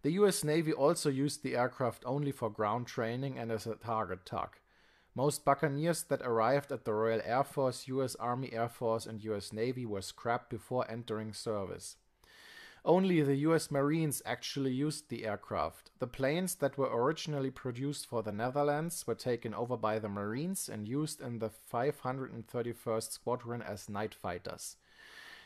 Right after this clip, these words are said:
The originally acceptable flight characteristics were reduced by the shoddy quality of the planes and were now far below what was required in the years nineteen forty-two to forty-four.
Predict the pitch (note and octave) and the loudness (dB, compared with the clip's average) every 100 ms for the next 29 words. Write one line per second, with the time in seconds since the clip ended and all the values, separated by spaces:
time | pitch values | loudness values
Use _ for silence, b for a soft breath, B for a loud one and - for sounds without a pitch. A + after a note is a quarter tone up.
0 | B D#3 E3+ F3+ G3+ - F#3 F#3 E3+ D3 | B 2 6 6 6 2 2 4 4 2
1 | - F#3 F#3+ D#3+ C#3 C3 C#3 C3+ F3 - | 2 0 2 0 2 2 4 2 2 2
2 | A2+ G#2+ - A2 A#2+ - D3+ D#3 - B2+ | 2 0 0 -2 -2 -2 -4 -4 -4 -2
3 | A#2+ A#2 B2 E3 F3+ - A#2 A2+ - D3 | -2 -2 -2 -2 -2 0 0 0 0 0
4 | D3 D3 - C3+ C3+ - A2+ A2+ - - | 0 -4 0 2 2 -2 -6 -4 -8 -4
5 | A#2 B2 E3+ - - C3 C3+ B2+ B2+ A#2+ | -2 0 -2 -4 -4 -2 -2 2 2 4
6 | A#2 B2 C#3+ C#3+ C#3 B2+ A2+ B2 C#3+ C3 | 2 2 2 2 4 2 4 4 4 2
7 | A#2+ A#2+ A#2+ - A2 - A#2 A2+ A#2+ A#2 | 0 0 -4 -4 -10 -2 2 2 2 -2
8 | A2 G#2+ G#2 A#2 A2+ A2+ G#2+ A#2 A#2+ A2+ | -4 -4 0 0 0 -2 -4 -4 -8 -8
9 | - G#2+ G#2 - C#3+ C#3+ - A#2 A#2+ A2 | -2 -2 -4 -4 -2 -2 -6 -6 -2 -2
10 | G#2+ - G#2 D#2+ | -2 -2 -2 -2